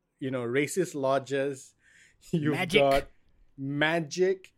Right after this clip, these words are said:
Speaker 1: you've got skin, you know, suits, you've got now Afrofuturism, you've got Beyonce.
Speaker 2: Multiple
Speaker 1: Um,
Speaker 2: worlds.
Speaker 1: Multiple worlds. We still don't know what's going on with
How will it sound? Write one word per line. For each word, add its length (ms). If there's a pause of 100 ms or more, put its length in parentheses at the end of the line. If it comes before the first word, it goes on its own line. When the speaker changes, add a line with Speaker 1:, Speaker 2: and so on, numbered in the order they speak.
Speaker 1:
you've 560
got 380 (520)
skin, 1300 (920)
you 100
know, 240 (300)
suits, 720
you've 380
got 280
now 260 (100)
Afrofuturism, 1300
you've 140
got 200 (100)
Beyonce. 1000 (360)
Speaker 2:
Multiple 460
Speaker 1:
Um, 60
Speaker 2:
worlds. 560 (440)
Speaker 1:
Multiple 480
worlds. 220
We 100
still 200
don't 240
know 100
what's 240
going 280
on 200
with 340